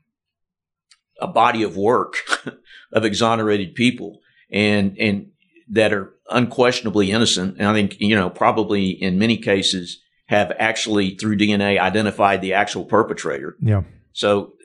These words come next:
Speaker 1: there shouldn't be any doubt about
Speaker 2: Yeah.
Speaker 1: their innocence.
Speaker 2: Not to interrupt you, if you could, what specifically w-,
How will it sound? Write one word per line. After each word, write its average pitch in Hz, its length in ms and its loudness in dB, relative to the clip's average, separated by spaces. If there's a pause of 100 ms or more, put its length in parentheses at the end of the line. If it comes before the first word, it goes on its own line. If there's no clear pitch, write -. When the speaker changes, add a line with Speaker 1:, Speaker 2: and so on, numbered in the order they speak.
(340)
Speaker 1:
there 107 160 2
shouldn't 113 360 0
be 101 160 2
any 95 180 0
doubt 95 580 -4
about 117 280 0
Speaker 2:
Yeah. 90 60 -10
Speaker 1:
their 95 100 -4
innocence. - 520 -4 (180)
Speaker 2:
Not 135 220 0
to 135 80 0
interrupt 117 300 0
you, 113 120 -4
if - 180 0
you 131 80 2
could, - 720 -4
what 151 340 0
specifically 120 840 0 (300)
w-, - 160 -16